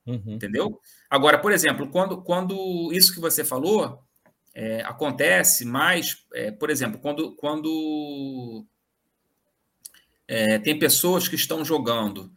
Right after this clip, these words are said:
Speaker 2: é, mais de uma categoria, tá? Então, por exemplo, no, no caso da, desse, dessa última etapa, aconteceu isso: que, é, tinham, é, no último final de semana, aconteceram as categorias de duplas,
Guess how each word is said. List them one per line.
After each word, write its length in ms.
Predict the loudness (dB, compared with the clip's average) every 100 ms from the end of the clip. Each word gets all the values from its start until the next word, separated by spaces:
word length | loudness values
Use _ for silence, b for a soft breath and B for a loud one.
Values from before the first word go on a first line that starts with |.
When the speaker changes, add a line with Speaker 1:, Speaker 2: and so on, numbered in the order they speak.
| b b _
Speaker 2:
é, 280 | -6 -4 0
mais 260 | 6 6 6
de 60 |
uma 140 | 2 2
categoria, 760 | 0 0 0 0 0 -2 -4 -10 _
tá? 400 | 2 2 2 -4 _ _ _ _ _ _
Então, 580 | -8 0 2 2 0 -4 -12 _ _
por 120 | 0
exemplo, 420 | 2 4 2 2
no, 260 | 0 0 0
no 160 | -2 4
caso 340 | 6 6 4
da, 920 | 2 4 6 6 4 2 0 -2 -8 _
desse, 600 | -8 2 4 4 2 -6 _
dessa 300 | -2 0 2
última 280 | 0 -2 0
etapa, 340 | 4 4 4
aconteceu 500 | -2 -2 2 2 2
isso: 380 | 0 0 -2 -6 -12 -10
que, 440 | -2 0 -2 -6
é, 140 | -10 -6
tinham, 840 | -2 0 0 0 0 -2 -4 -8 -10
é, 400 | -4 -2 -2 -6
no 220 | -4 0 2
último 300 | 2 0 -2
final 240 | 0 0
de 80 | 0
semana, 460 | 0 2 2 2 0
aconteceram 580 | -4 -4 -2 0 0
as 80 | -2
categorias 520 | -4 -4 -4 -2 -2
de 80 | -2
duplas, 580 | 0 0 0 -4 -6 -10